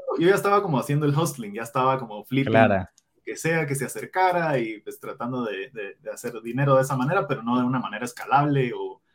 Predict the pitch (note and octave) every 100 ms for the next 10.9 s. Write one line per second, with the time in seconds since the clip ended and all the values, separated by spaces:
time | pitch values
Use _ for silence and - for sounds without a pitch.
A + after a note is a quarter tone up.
0 | _ _ _ G#2 G2+ - G2 G#2+ A2+ G2+
1 | F2+ F2+ G#2 A2+ G#2+ - G#2 G#2 G#2 G#2
2 | G#2 F2+ A2 A#2 G#2 F#2+ A2+ C3 - -
3 | _ _ _ _ - A2+ F#2 C#3+ - -
4 | C#3+ C#3 C#3 C3 B2 C3+ D#3 F3 E3 D3
5 | D3 A#2 G#2 - _ _ C3+ C3 D3+ E3
6 | C3+ B2 G#2 G2 A#2 A#2+ - - - -
7 | - A#2 - A#2+ A2 C#3 F3 E3 C#3 C3+
8 | C#3 B2+ F#3 G3+ C#3 - - - _ -
9 | A2 B2+ C#3+ C#3+ B2 A#2+ G#2 G2+ - _
10 | C3 G#2+ - C#3 E3+ D#3 B2+ D3+ E3